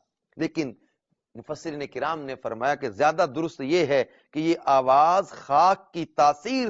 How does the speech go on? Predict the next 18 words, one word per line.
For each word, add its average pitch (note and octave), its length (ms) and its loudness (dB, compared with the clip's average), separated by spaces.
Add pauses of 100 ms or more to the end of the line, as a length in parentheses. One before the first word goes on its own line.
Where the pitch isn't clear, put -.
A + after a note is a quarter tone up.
سے D#3 100 -2
پیدا A#2+ 320 0
ہوئی G#2 180 -10
تھی، - 180 -20 (200)
کیونکہ - 400 -2
روایت A3 360 6
میں G#3 120 -2
آتا F#3 220 2
ہے A3+ 60 4
کہ G#3 100 0
وہ G3+ 80 4
بچڑا F#3 360 2 (100)
حرکت F#3+ 320 -2
بھی G3 120 -4
کرتا A#2 320 -6
تھا۔ - 180 -18 (1120)
اس F3 180 -6
قرآن E3+ 280 -4